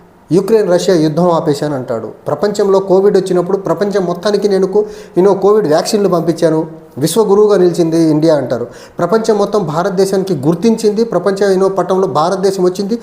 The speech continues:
నరేంద్ర మోడీ ప్రధాని అయిన తర్వాత అని చెప్తారు. లేకపోతే డొనాల్డ్ ట్రంప్కి డీరెస్ట్ ఫ్రెండ్ ఈయనని చెప్తాడు. వీళ్ళిద్దరు అహ్మదాబాద్లో ఒకళ్ళకొకళ్ళు ట్రంపెట్లు కూడా వాయించుకున్నారు, డప్పులు కొట్టుకున్నారు ఒకళ్ళకొకళ్ళు. And మొన్నటికి మొన్న డొనాల్డ్ ట్రంప్ గెలిచేదానికి కొద్ది రోజులు, ఎన్నికలకు కొద్ది రోజుల ముందు అమెరికా వెళ్ళి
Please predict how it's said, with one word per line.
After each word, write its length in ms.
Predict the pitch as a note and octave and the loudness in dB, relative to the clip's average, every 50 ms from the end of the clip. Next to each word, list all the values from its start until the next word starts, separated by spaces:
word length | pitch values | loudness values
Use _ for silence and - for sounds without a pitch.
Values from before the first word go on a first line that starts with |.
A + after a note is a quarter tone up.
| - - - - - | -10 -18 -14 -6 -2
నరేంద్ర 340 | C#3+ D#3 F#3+ G#3+ A3 A3 A3 | 0 2 2 2 2 2 2
మోడీ 220 | G3+ G3 G3 G3 | 2 2 2 2
ప్రధాని 360 | G3 F#3+ F3 D#3 E3+ F3+ E3+ E3 | 2 0 0 0 2 2 2 2
అయిన 120 | E3 D#3+ | 0 0
తర్వాత 300 | D#3+ D3+ D3 D3 D3 D3+ | 0 2 2 2 0 0
అని 100 | C#3+ C3+ | -2 -4
చెప్తారు. 380 | - C#3 - - C3 B2+ C3 - - - - - - C3 | -4 -6 -6 -4 -4 -6 -6 -8 -12 -18 -20 -8 -2 0
లేకపోతే 340 | D#3+ G#3 G#3 G#3+ A3 G#3 | 0 2 2 2 0 0
డొనాల్డ్ 360 | - D3+ F3+ G#3+ A#3 A#3 G#3+ A3 | 2 2 2 2 2 2 0 0
ట్రంప్కి 280 | G#3+ G#3 G3 G3+ F3+ | 0 -2 0 0 -2
డీరెస్ట్ 460 | C3+ A#2+ D#3 F#3 G#3+ B3 A3+ - A#3+ | 0 2 2 4 4 2 2 2 0
ఫ్రెండ్ 280 | A3+ G#3 G#3+ G#3+ G#3+ F#3+ | 0 2 0 2 2 2
ఈయనని 220 | F3+ F3 E3+ D#3+ | 2 2 2 0
చెప్తాడు. 420 | E3+ E3 - - D3+ C#3+ C#3 D#3+ - - - - - F#3 | 0 -2 -2 -2 -2 -2 -2 -4 -6 -8 -14 -4 -2 0
వీళ్ళిద్దరు 380 | G3 G3 G#3 G3+ F#3+ A#3+ F#3 | 0 2 0 0 0 0 0
అహ్మదాబాద్లో 580 | D3+ D#3+ F3 G#3 G#3+ A3 G#3+ G3+ G#3 G3+ G3+ F#3+ | 0 0 0 0 0 0 0 0 0 0 2 0
ఒకళ్ళకొకళ్ళు 580 | F#3 F3+ G#3 G3+ G3 F#3 G3 F#3 G3+ F#3+ F#3+ | 0 0 0 0 0 -2 -2 0 2 2 2
ట్రంపెట్లు 460 | F3+ F#3 F3 F3+ F3 G3 G3 G3 G#3 F#3 | 2 0 0 -2 -2 -2 -2 -2 0 2
కూడా 140 | F#3 F#3 | 2 2
వాయించుకున్నారు, 540 | E3+ E3 D#3+ D#3+ D#3 D#3 - E3 D#3 D3 C3 | 2 2 0 0 -2 -4 -2 -2 -2 -2 -2
డప్పులు 280 | A#2 D#3 D#3 - G#3 F#3+ | -2 -2 -2 0 2 2
కొట్టుకున్నారు 440 | F3+ F3+ - - E3+ D#3+ D#3 C#3+ D3 | 2 2 2 0 0 0 2 0 0
ఒకళ్ళకొకళ్ళు. 580 | D3 D#3+ E3 D#3 D#3+ D#3 D3 C#3+ C#3 C#3+ E3+ - - - - - - - - G#3 A#3+ | 0 0 0 0 -2 -2 -2 -2 -4 -4 -6 -10 -14 -20 -20 -20 -20 -10 -4 -2 -2
And 120 | A#3+ G3+ | 0 0
మొన్నటికి 480 | E3 B2+ C3 F3+ A3 B3+ - B3 G3+ G3+ | 0 0 0 2 2 2 2 2 2 2
మొన్న 220 | F#3+ F#3 G3+ G3+ | 2 2 2 0
డొనాల్డ్ 340 | F#3 E3 F#3 G3+ G#3 G#3 F#3+ | 2 2 2 2 2 2 2
ట్రంప్ 180 | G3+ G3+ F3+ F3 | 0 -2 0 0
గెలిచేదానికి 580 | F3 F3+ F3+ F#3 F3+ F3+ F3 F3+ F3 G3 F#3+ | 0 0 0 0 -2 -2 -2 -2 0 0 -2
కొద్ది 280 | F3+ - F3 D#3+ D3+ E3+ | 0 0 0 2 4 4
రోజులు, 300 | F3+ F#3 F3+ F#3 E3 C#3+ C#3 C3+ - - | 2 4 4 2 2 2 0 -2 -2 -4
ఎన్నికలకు 420 | C#3 D3+ F3+ G#3 - A3 G#3 G#3+ F#3 | -2 0 0 2 0 0 -2 -2 -2
కొద్ది 260 | D#3+ E3 D#3+ F3 A3+ | -2 0 0 2 2
రోజుల 240 | A#3 A#3 A3+ A3 G3+ | 2 2 2 2 2
ముందు 340 | G3 G3 G3 F3+ F3+ F#3 - - - - - - | 2 2 2 2 2 0 -2 -6 -12 -12 -6 -2
అమెరికా 360 | D3 F3+ A3 A3+ A3+ A3+ A3 | 2 2 2 2 2 2 2
వెళ్ళి 500 | G3+ F#3+ F#3 F#3 F#3+ F#3 D#3 E3 E3+ - | 2 2 0 2 2 2 2 2 0 -4